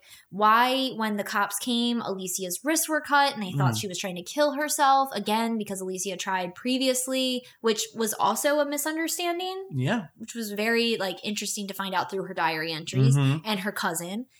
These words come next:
Speaker 2: Mm.
Speaker 1: And it w-, there was just, like, all these people that I thought could have done it. The brother-in-law,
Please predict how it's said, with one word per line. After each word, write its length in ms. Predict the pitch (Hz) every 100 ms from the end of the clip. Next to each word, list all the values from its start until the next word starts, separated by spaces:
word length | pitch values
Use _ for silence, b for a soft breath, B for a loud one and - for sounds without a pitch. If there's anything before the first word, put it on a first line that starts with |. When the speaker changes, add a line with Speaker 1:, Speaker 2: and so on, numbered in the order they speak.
| 135
Speaker 2:
Mm. 200 | 123 117
Speaker 1:
And 80 | 269
it 60 |
w-, 180 | 247 269
there 100 | 311
was 140 | 320 330
just, 160 | 339
like, 100 | 349 -
all 140 | 349
these 200 | 381 339
people 420 | - 381 349 262
that 180 | 220 196 -
I 340 | - 269 370 370 -
thought 280 | 208 180 -
could 140 | 240 220
have 140 | 185
done 200 | 196 180
it. 120 | 156 -
The 80 | 214
brother-in-law, 1000 | 214 294 285 240 202 185 185 170 143